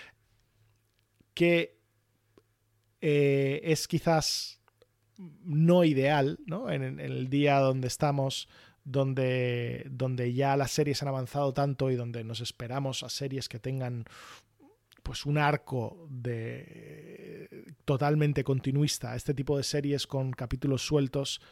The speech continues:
con mezcla de capítulos sueltos y capítulos de historia, quizás,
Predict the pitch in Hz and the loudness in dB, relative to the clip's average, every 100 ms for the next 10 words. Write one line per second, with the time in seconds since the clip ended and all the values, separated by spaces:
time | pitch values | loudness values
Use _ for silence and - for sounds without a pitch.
0 | - 143 147 190 175 175 156 147 143 156 | -6 2 6 6 4 4 4 4 2 4
1 | 147 - 156 143 143 135 127 139 143 135 | 4 6 4 4 -2 -4 -4 -4 -2 -2
2 | 123 - 143 143 165 - - - - _ | -4 -4 -2 2 0 0 -12 -20 -20 _
3 | _ _ _ - 143 165 151 - | _ _ _ -2 2 4 4 2